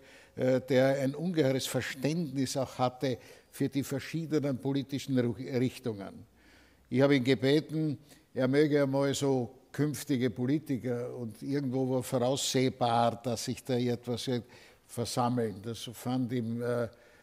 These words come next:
<clears throat> Erzbischöflichen Palais statt, äh, und war eine ganz spannende Tätigkeit, wobei also die meisten, die ich damals dort getroffen habe, später irgendwo auf meinem Lebensweg noch aufgetaucht sind, politisch.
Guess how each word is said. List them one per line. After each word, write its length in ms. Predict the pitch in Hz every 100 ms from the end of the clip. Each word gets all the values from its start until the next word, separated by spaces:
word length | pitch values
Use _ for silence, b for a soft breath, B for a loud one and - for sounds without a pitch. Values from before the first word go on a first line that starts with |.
| b _ -
<clears throat> 360 | 233 196 120
Erzbischöflichen 680 | 139 143 143 127 131 123 120
Palais 360 | 123 120 127 160
statt, 480 | - 160 156 - - b b b b -
äh, 40 |
und 800 | 127 131 131 135 139 131 127 - 120 123
war 120 | 127
eine 180 | 135 131
ganz 220 | 139 135
spannende 520 | - 135 139 131 127
Tätigkeit, 640 | 117 143 147 151 - 139 123
wobei 300 | 127 135 131
also 160 | 127
die 160 | 117 143
meisten, 500 | 120 143 170 - 135
die 140 | 139
ich 120 | 131 -
damals 380 | 131 127 127
dort 240 | - 131 -
getroffen 560 | 120 131 131 123 139
habe, 320 | 123 123 131 120 b b b
später 480 | - - 151 147 147
irgendwo 640 | 135 156 143 131 120 127
auf 140 | 123 135
meinem 260 | 131 123
Lebensweg 600 | 120 131 131 120 120 127
noch 200 | 120 120
aufgetaucht 720 | 120 120 - 131 131 120 113 -
sind, 280 | 131 117
politisch. 600 | - 123 127 - 107 -